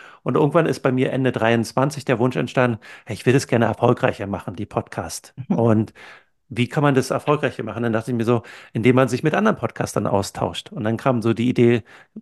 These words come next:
Speaker 1: gibt's ja eigentlich einen Podcaster-Club, wo sich Podcaster austauschen? Ah, nee, gibt's doch nicht. Und dann dachte ich mir so, „Okay, dann gründe ich den halt.“ Und so haben wir uns dann beide kennengelernt vor ein paar Monaten, äh, in unserem gemeinsamen Podcaster-Club.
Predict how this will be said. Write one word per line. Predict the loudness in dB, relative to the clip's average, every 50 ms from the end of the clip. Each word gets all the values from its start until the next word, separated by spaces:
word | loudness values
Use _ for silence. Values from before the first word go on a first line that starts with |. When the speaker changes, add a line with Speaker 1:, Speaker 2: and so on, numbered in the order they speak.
| -20 _ _ -6
Speaker 1:
gibt's | -6 -2 0
ja | 2 2 2
eigentlich | 2 0 -2 -2 -4 -4 -4
einen | -2
Podcaster-Club, | 0 -2 -2 -2 -6 -10 -12 -12 -12 -14 -16 -8 -6 -6 -6 -6 -10 -6 _
wo | 2 4 6 6 6 6 6 4 2
sich | 0 -2 -2 0
Podcaster | 0 0 0 0 -4 -4 -4 -2 -2 2 4 4
austauschen? | 4 2 0 -2 0 0 0 0 0 0 -2 -2 -2 -4 -12 -20 -20 -20 -8 -4
Ah, | 0 2 2 2
nee, | 2 0 0
gibt's | 0 -2 -4 -4 -4
doch | -6 -4
nicht. | -4 -4 -4 -4 -8 -14 _ _ -20 -20 -20 -20 -20 _ _ -4
Und | -2
dann | 0
dachte | 2 0 0 2
ich | 2
mir | 2 4
so, | 2
„Okay, | 2 2 2 2
dann | 2 4
gründe | 6 6 6 6
ich | 4 2 -2
den | -4 -6 -2 0
halt.“ | 0 0 0 -2 -6 _ _ _ _ _ _ _ _ _ _ _ _ _ _
Und | 0 2
so | 2 2 2
haben | 4 2
wir | 2 0
uns | 0 -2 -2
dann | -4 -4 -2 0
beide | 0 0 0 0 -2
kennengelernt | -2 -2 -2 0 0 0 0 -2 -4 -4 -4
vor | -2
ein | -2 -2 -2 -2
paar | -4 -2 -2
Monaten, | 0 0 0 0 -2 -2 -2 -2 -4 -4 -4 -6 -14 -20 _ _
äh, | -4 -2 0 0 0 0 0 0
in | -2 0 0 -2 -2
unserem | -2 0 2 2 2 2
gemeinsamen | 2 2 2 2 4 2 2 0 0
Podcaster-Club. | -2 -2 -2 0 -2 -2 0 -2 -2 -2 2 0 0 0 0 -4